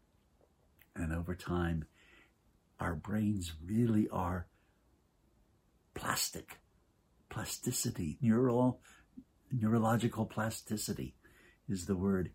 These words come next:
It changes and it evolves. Instead of being Teflon that sticks on to the negative, I mean, Velcro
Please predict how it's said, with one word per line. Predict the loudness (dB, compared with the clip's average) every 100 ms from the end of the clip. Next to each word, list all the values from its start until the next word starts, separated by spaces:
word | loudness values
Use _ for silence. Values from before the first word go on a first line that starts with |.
| -4
It | -4
changes | -4 2 4 4 0 -4
and | -6 -4
it | -2 -2
evolves. | -4 -4 -2 -2 -2 -6 -10 -14 -16 -6
Instead | -2 0 2
of | 0 -2 _ -20 -20 -16 -6
being | 4 6 6 4
Teflon | 0 0 0 0 0 -2
that | -4 -6
sticks | -6 -2 -2 0
on | 2 2 2
to | 0
the | -2
negative, | -2 -2 0 -2 -2 -8 _ _ _ -20 _ _ _ _ -18 -18 -20 _ _ _ -2
I |
mean, | 2 2 0 -4 -4
Velcro | 6 6 8 4 2